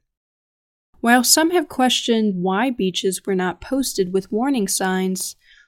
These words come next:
Lauren and her boyfriend had no reason to suspect crocodiles. Crocodiles were reportedly never seen before in that area. They had only been seen in dense mangrove areas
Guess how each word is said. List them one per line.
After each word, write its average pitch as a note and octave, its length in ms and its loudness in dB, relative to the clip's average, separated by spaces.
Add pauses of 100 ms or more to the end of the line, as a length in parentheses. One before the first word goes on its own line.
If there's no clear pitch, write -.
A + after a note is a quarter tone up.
(100)
Lauren D4 400 4
and D4 160 2
her C4+ 100 0
boyfriend A#3 640 0
had G3 180 -4
no G3 240 0
reason G#3 540 0
to G3 160 -4
suspect F#3+ 500 -4
crocodiles. F#3 1040 -2 (520)
Crocodiles A#3 720 2
were F#3+ 100 2
reportedly G3 840 0
never G3 320 0
seen D4 360 2
before F#3+ 420 -2
in F3+ 160 -2
that F#3 240 -4
area. F#3 580 -2 (840)
They A3+ 140 4
had A#3 160 4
only D4 280 4
been D4+ 220 2
seen G3 380 2
in G3+ 160 2
dense A#3 400 -2
mangrove G3 600 0
areas F#3+ 640 -2